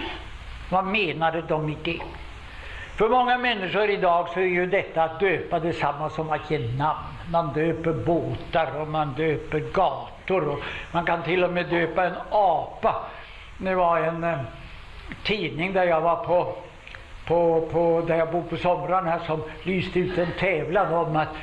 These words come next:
lilla So där hade fått en apunge och nu skulle man tävla om vad apa-, apan skulle döpas till. Då förstår man ju ingenting av dopets mening. Det där att man får namn vid dopet är en bisak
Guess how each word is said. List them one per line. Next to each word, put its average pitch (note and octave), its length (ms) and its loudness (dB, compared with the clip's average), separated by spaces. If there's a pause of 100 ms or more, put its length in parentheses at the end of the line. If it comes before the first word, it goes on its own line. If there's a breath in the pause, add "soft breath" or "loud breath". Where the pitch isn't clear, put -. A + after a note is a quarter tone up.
(140 loud breath)
lilla F3 340 2
So F3+ 380 2
där E3 180 4
hade E3 220 2
fått D#3+ 260 -2
en F3 120 0
apunge D#3+ 580 0
och D#3 80 2
nu D#3 120 0
skulle D#3+ 240 0
man D#3+ 220 0
tävla D#3+ 340 2
om D3 160 0
vad D#3+ 180 0
apa-, E3 500 0
apan D#3+ 440 0
skulle D#3 260 -2
döpas - 560 -2 (180)
till. - 260 -6 (960 loud breath)
Då F#3+ 140 4
förstår F3+ 380 2
man D3+ 200 2
ju G3+ 220 0
ingenting D#3 840 0
av C3+ 400 0
dopets D#3 520 0
mening. D#3 460 -2 (560 loud breath)
Det F#3 100 4
där F3+ 240 6
att F#3 260 2
man F3+ 220 0
får F3 100 0
namn G#3 420 2
vid G#3 160 2
dopet G3+ 400 0
är G#3 200 2
en F#3+ 120 -2
bisak D#3 500 0